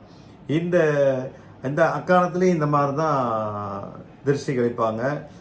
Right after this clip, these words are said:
மேலும் சில பேர் வந்து எலுமிச்சம்பழம் கொண்டு திருஷ்டி கழிக்கும் போது, அஹ், இந்த கீழ்க்கண்ட மந்திரத்தை நம்ம சொல்ல வேணும். அதாவது, "மஞ்சள் வர்ணம் புளித்த மாரியாத்தா, வீரராசா, கன்னிமணம் கொண்ட பூமி நிஷ்ட மாறி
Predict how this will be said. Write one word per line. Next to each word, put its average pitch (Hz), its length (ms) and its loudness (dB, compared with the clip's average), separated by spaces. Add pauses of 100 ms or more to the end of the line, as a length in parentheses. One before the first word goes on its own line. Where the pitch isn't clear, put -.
(160)
மேலும் 160 640 2
சில 147 220 0
பேர் 160 200 2
வந்து 160 240 0
எலுமிச்சம்பழம் 156 1120 0 (400)
கொண்டு 170 340 2
திருஷ்டி 147 380 0
கழிக்கும் 147 380 0
போது, 139 300 0 (840)
அஹ், 143 500 4
இந்த 143 140 0
கீழ்க்கண்ட 151 1000 2
மந்திரத்தை 160 580 0
நம்ம 135 260 0
சொல்ல 135 240 0
வேணும். 98 280 0 (400)
அதாவது, 139 720 0 (360)
"மஞ்சள் 170 540 2
வர்ணம் 156 480 0
புளித்த 151 680 0 (440)
மாரியாத்தா, 143 1000 2
வீரராசா, 143 960 0
கன்னிமணம் 156 680 -2
கொண்ட 139 380 -2
பூமி 147 360 -2
நிஷ்ட 151 440 -4
மாறி 139 560 -2